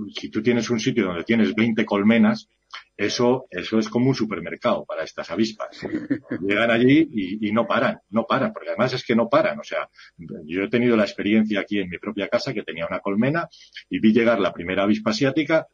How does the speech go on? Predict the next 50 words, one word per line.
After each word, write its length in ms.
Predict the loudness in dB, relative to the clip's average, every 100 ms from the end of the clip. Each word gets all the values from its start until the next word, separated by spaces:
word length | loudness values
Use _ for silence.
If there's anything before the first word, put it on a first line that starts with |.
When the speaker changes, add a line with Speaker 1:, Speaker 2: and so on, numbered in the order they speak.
| -2
Speaker 1:
una, 240 | 0 2 2
y 80 | -2
estuvo 300 | -2 2 4
unos 220 | 2 0
días 280 | 0 0 -2
una 200 | -2 -2
sola. 320 | -2 -2 -4 -6 _ _
Pero 160 | -8
es 120 | -6 0
que 200 | 0 0
a 100 | -4
la 100 | -6
semana 480 | -4 0 4 2 2
había 280 | 0 2 2
veinte 360 | 2 0 -2
avispas 420 | 0 -2 -2 -4
asiáticas 540 | -4 -4 -2 -2 -4 -6
esperando 500 | -12 -10 -4 -2 2
a 20 | 2
las 200 | 2 0
abejas 320 | -4 -4 -8
a 80 | -8
que 80 |
salieran 400 | -10 -6 -4 -4 -6
de 60 |
la 100 | -10
colmena. 380 | -10 -16 -16 -20 _ _ _ _ _ _ _ -8
Y 100 | -4
las 180 | -2
matan. 280 | -2 -2 -4
Speaker 2:
Claro. 200 | -8 -12 -12 -20 -14
Speaker 1:
Primero 260 | -2 2 4
las 200 | 2 2
matan 360 | 0 2 0
porque 200 | -2 -6
las 120 | -6 -2
cazan, 320 | -4 -2 -6
pero 140 | -6
es 100 | -4
que 80 | 0
luego 240 | 2 4
las 180 | 2 2
matan 280 | 0 0 2
de 100 | 2
hambre 220 | 2 0
porque 220 | -4 -6 -4
no 60 |
las 180 | -6 -6
dejan 240 | -8 -12
trabajar. 400 | -10 -10 -8 -10